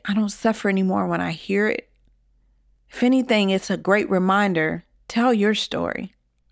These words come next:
If you get a chance, Tia, share it. That's what I have to tell myself. Share it. That's how you overcome your guilt and your shame, by sharing it.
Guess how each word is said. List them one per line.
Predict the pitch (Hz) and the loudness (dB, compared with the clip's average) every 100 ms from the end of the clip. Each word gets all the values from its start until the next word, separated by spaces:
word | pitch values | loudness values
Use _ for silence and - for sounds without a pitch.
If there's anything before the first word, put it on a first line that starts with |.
| _ | _
If | - | 0
you | 330 | 2
get | 330 294 | 2 0
a | |
chance, | 269 320 311 262 - - - - | 0 -2 0 0 -2 -8 -12 -10
Tia, | - 202 214 247 _ _ | -4 -2 -2 -6 _ _
share | - - 269 214 | -8 -4 -4 -6
it. | - _ - - - - - | -10 _ -20 -14 -14 -8 0
That's | 302 339 | 0 4
what | 330 | 2
I | |
have | 339 320 | 2 0
to | 269 | -2
tell | - 285 | 2 2
myself. | 220 196 - 147 - - _ _ _ _ _ _ _ _ _ | 2 0 -2 -4 -6 -18 _ _ _ _ _ _ _ _ _
Share | - - 269 311 | -8 0 2 2
it. | - - _ _ _ _ _ _ _ _ _ _ _ _ - - _ | -2 -8 _ _ _ _ _ _ _ _ _ _ _ _ -20 -20 _
That's | 277 330 | 0 4
how | 370 | 4
you | 349 320 | 6 6
overcome | 294 269 262 - 294 277 | 4 2 0 2 4 4
your | 247 240 | 4 4
guilt | 214 208 - - | 4 2 0 -2
and | 208 196 | 0 2
your | 185 | 2
shame, | - 208 - 190 | 0 0 0 -2
by | - | -4
sharing | 190 - - 277 269 196 | -4 -4 2 2 2 0
it. | - - | -4 -10